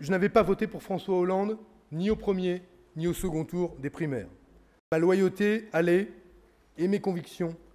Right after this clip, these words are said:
à Martine Aubry. Je pensais cependant que François Hollande, après une élection gagnée sur le fil, souvenez-vous, sur le fil, dans un pays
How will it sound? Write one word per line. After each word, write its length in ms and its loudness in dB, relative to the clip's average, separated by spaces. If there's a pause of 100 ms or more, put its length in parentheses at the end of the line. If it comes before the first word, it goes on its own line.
(140)
à 80 -6
Martine 340 -4
Aubry. 260 -6 (680)
Je 100 -8
pensais 300 0
cependant 680 2 (480)
que 80 -8
François 360 2
Hollande, 260 6
après 220 2
une 300 0
élection 380 0
gagnée 260 2
sur 220 -2
le 80 4
fil, 400 2 (400)
souvenez-vous, 500 0 (440)
sur 220 0
le 80 6
fil, 380 -2 (480)
dans 160 2
un 60 4
pays 320 -2